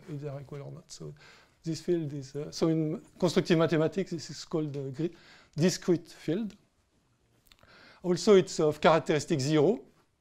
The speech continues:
Okay, so if you take an, uh, an element which is different from zero, if you add it, uh, with itself, it will stay different from zero, this is clear. But, uh, and it's a field, so if you give me an element,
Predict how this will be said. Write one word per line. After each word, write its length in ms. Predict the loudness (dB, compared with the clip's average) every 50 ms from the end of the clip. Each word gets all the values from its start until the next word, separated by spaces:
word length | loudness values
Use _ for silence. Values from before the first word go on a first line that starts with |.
| _ _ _ _ _ _ _ _ _ _
Okay, 180 | _ -10 -10 -10
so 200 | -12 -16 -14 -14
if 160 | -14 -12 -12 -12
you 60 | -6
take 220 | -4 -4 -4 -4
an, 120 | -4 -6 -6
uh, 100 | -8 -10 -14 -20 -20 -20 -20 -20 -20 -20 -20 -6 _
an 80 | 4 6
element 340 | 6 8 6 6 4 2 0
which 160 | -2 -2 -2
is 100 | -2 -2
different 340 | -2 -2 0 0 0 0 -2
from 160 | -2 -2 -2
zero, 460 | 0 2 2 2 2 0 -2 -4 -6
if 200 | -8 -10 -10 -10
you 140 | -10 -8 -6
add 140 | -6 -6 -6
it, 280 | -8 -8 -12 -18 -18 -16
uh, 60 | -16 -16 -16 -18 -20 -20 -20 _
with 180 | -6 -4 -2 -2
itself, 540 | -2 -4 -2 0 0 0 0 -2 -8 -14 -18
it 160 | -18 -12 -10
will 120 | -8 -8
stay 260 | -8 -6 -4 -2 -2 -2
different 420 | -4 -6 -10 -10 -12 -12 -12 -12
from 160 | -14 -12 -10 -8
zero, 260 | -8 -8 -8 -10 -12 -14 -16
this 160 | -16 -16 -16
is 40 | -18 -12
clear. 260 | -10 -10 -10 -10 -12 -16 _ _ _ -20 -20 -20 -20 _ _ _ _ _
But, 340 | -4 -4 -4 -4 -6 -8 -8
uh, 320 | -8 -6 -6 -6 -8 -10 -12 -16 _ 0 4
and 180 | 4 6 6
it's 200 | 6 4 2 0
a 80 | -4 -4
field, 440 | 2 4 4 4 4 4 0 -4 -8 -12 -20 _ _ _ _ _ _
so 240 | -18 -10 -8 -6 -4
if 200 | -4 -4 -2 0
you 80 | 0
give 200 | 2 4 4 6
me 100 | 6 6
an 120 | 6 6 6
element, 600 | 6 4 4 2 2 0 -2 -4 -6 -10 -16